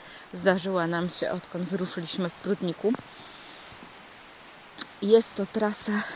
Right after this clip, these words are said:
spod Strzelnica Wielkiego do Wambierzyc. Czerwona, ale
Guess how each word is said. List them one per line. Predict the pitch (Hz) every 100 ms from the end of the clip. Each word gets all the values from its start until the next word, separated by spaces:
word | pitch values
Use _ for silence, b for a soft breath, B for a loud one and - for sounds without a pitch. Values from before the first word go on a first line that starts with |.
| B -
spod | - 240 -
Strzelnica | - - - 202 208 - 180 B B B B B 202
Wielkiego | 233 233 - 170 233 285 -
do | 233 247
Wambierzyc. | 196 226 240 233 185 196 190 165 175 - - - - - - - - -
Czerwona, | - 262 180 170 165 175
ale | 285 294